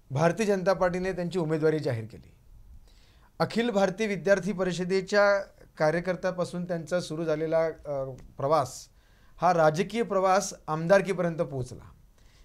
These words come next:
या दरम्यानच्या काळात त्यांनी कोणकोणती पदं विभूषित केली आणि आता लोकसभेच्या समोर ते, अ, निवडणुकीच्या समोर येणार आहेत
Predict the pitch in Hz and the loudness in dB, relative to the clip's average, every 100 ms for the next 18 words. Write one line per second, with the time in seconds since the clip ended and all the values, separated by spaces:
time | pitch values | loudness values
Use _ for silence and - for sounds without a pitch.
0 | - 143 170 151 151 156 170 190 185 175 | 0 8 8 8 2 0 -2 -4 2 4
1 | 151 139 - - - _ - 180 226 208 | 4 0 -8 -20 -20 _ -6 -4 -2 0
2 | 196 196 220 220 185 180 214 208 185 165 | 0 0 -2 -2 0 4 6 6 2 -2
3 | 151 165 180 180 - 170 - - _ _ | -4 -2 -4 -6 -4 -4 -6 -12 _ _
4 | _ _ 175 190 151 185 160 208 - 147 | _ _ -2 -2 2 2 2 0 -8 -4
5 | 156 175 - 196 208 208 202 202 170 175 | 0 0 -2 2 2 6 6 6 2 -4
6 | 180 175 180 185 160 151 151 165 170 165 | -4 -2 0 0 0 -2 -2 -2 -4 -6
7 | 170 160 147 147 135 139 107 | -6 -6 -6 -6 -4 -6 -8